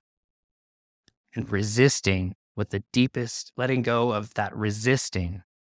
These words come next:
of the deepest truths and the parts of your being, what they know to be true.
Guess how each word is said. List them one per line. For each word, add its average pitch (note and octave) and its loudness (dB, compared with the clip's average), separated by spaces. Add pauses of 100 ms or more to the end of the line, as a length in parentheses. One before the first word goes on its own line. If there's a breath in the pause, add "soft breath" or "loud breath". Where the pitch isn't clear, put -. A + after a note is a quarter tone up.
(120)
of G2+ -4
the G#2 0
deepest - -2
truths - -4 (320)
and F#2+ 0
the F#2+ -2
parts G#2+ 2
of A2 0
your A2 4
being, G2 -2 (920)
what G2 0
they G#2+ 4
know G2 4
to - -6
be F2 -4
true. - -8